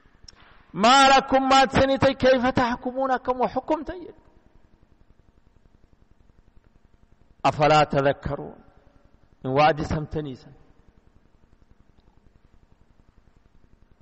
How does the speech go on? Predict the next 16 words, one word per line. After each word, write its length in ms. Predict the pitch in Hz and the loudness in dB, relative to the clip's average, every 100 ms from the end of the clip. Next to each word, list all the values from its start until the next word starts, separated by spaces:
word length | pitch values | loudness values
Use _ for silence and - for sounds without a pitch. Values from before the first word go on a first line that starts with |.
| _ _ _ _ _ _ _ _ _ _ - - - | _ _ _ _ _ _ _ _ _ _ -20 -6 0
أم 80 | 165 | 2
لكم 420 | 170 180 175 170 - 160 | 4 2 2 -6 -6 -2
ناسني 440 | 190 170 170 165 | 0 2 0 0
تاتي 380 | 175 180 160 156 | 2 2 0 -6
دبي 340 | 131 151 160 | -6 -4 -4
سن 180 | 185 165 | -2 0
تيتني. 520 | 170 202 196 160 110 - _ _ | 2 0 0 -4 -4 -12 _ _
سلطان 560 | - - 240 - 254 262 269 214 | -6 -2 0 2 4 4 2 0
حجة 280 | 262 233 254 | 0 2 2
مبين 360 | 262 262 262 | 2 2 0
نديت 400 | 262 262 262 - | 2 0 0 -6
سني 300 | - 254 262 | -2 0 0
تي. 280 | 254 269 240 - - - - _ _ _ _ _ _ - _ _ _ - | 2 4 4 0 -18 -20 -20 _ _ _ _ _ _ -20 _ _ _ -20
حجة 280 | 120 156 165 | -4 0 0
دي 140 | 185 | -2
قبدني. 380 | 180 156 180 | -6 -8 -10